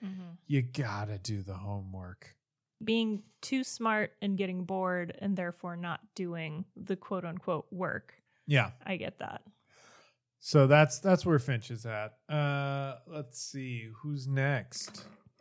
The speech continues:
Speaker 1: Uh, Lupin or Valentina?
Speaker 2: Okay.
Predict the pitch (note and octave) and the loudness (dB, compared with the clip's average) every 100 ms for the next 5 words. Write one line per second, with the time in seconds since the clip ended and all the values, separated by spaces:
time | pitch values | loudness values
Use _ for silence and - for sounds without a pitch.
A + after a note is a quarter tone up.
0 | - _ _ G3+ G3+ G#3 G3+ G3+ G3 G#3 | -20 _ _ -2 0 0 0 0 0 0
1 | C4+ D#4 D4 A3 G#3 G3+ A3 G3+ - G#3 | 0 0 0 0 0 4 4 4 2 2
2 | - F#3+ - _ _ _ _ _ - A3+ | 0 -6 -12 _ _ _ _ _ -10 -8
3 | C4 C#4 - - - B2 | -8 -12 -18 -16 -8 -8